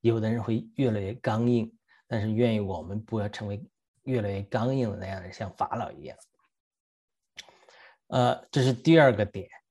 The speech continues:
我分享了，就是基督徒顺服和信心的功课。那第三个点呢，我们就引而深之来谈更大的一个图画，就是人类和社会、教会整体顺服和信心的功课。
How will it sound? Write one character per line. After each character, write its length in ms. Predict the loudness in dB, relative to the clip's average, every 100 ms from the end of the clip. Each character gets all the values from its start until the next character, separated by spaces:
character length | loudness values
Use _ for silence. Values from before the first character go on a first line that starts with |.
| _ -8
我 120 | -8
分 240 | -2 -2
享 160 | -2 -4
了， 220 | -10 -20 _
就 160 | -8 -8
是 160 | -8 _ _ _
基 160 | -2
督 140 | 2 2
徒 260 | 0 -4
顺 320 | -4 0 2 2
服 160 | -2
和 80 | -6
信 240 | -2 -2
心 140 | 0 -6
的 80 | -6
功 180 | -8
课。 160 | -8 -10 -12 -20 0
那 80 | 2
第 160 | 6
三 320 | 6 6 8 10
个 100 | 8
点 300 | 6 2 -2
呢， 160 | -10 -12 _ _
我 120 | -4
们 120 | 0 2
就 200 | 2 0 -6 -2
引 280 | 4 6
而 160 | 6 4
深 380 | 2 2 4 2
之 260 | 0 -2 -6 _
来 200 | -4 -4 -4 _
谈 180 | -4 -4
更 260 | 4 6 6
大 200 | 2 -2
的 60 |
一 40 | -10
个 80 | -10
图 240 | -12 -12
画， 240 | -8 -8
就 100 | -4
是 220 | -2 -2 -4 -20 _ _ _ _ -2
人 420 | 4 6 8 6
类 160 | 6
和 120 | 4 0
社 540 | 0 -6 -2 2 2
会、 320 | 0 -6 -6 _ _
教 260 | 0 2 2
会 340 | 0 -4 -4 _ _ _ -8
整 320 | -6 -4 -6
体 300 | -8 -16 -18 _
顺 240 | -12 -8 -8
服 140 | -8
和 80 | -16
信 180 | -14 -14
心 120 | -12
的 80 | -14
功 180 | -14 -12
课。 240 | -12 -16